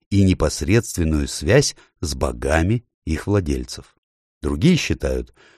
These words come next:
что ценные предметы изготовлялись для того, чтобы быть подаренными фракийской великой богине.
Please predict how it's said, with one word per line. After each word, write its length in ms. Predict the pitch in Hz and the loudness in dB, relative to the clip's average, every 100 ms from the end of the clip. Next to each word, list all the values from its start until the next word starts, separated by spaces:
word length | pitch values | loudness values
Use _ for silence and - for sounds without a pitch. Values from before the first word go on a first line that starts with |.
| _ - | _ 2
что 140 | 104 | 2
ценные 360 | - 139 143 120 | 6 6 6 4
предметы 580 | 98 80 110 160 107 | 2 2 4 4 4
изготовлялись 640 | 82 90 98 95 147 156 98 | 2 2 4 6 4 4 2
для 140 | 104 | 2
того, 300 | 95 90 143 | 2 2 2
чтобы 320 | - 110 87 | 2 2 4
быть 260 | 76 143 - | 4 2 4
подаренными 960 | 92 76 67 120 143 143 139 135 131 - - _ | 2 2 4 6 6 6 6 8 6 4 -6 _
фракийской 880 | - 87 80 - 110 143 - - 127 | -2 2 2 2 2 2 2 2 2
великой 800 | 95 69 80 67 85 104 - 110 | 2 -2 -2 0 0 0 0 2
богине. 680 | 98 95 73 69 62 60 | 2 0 0 -4 -4 -8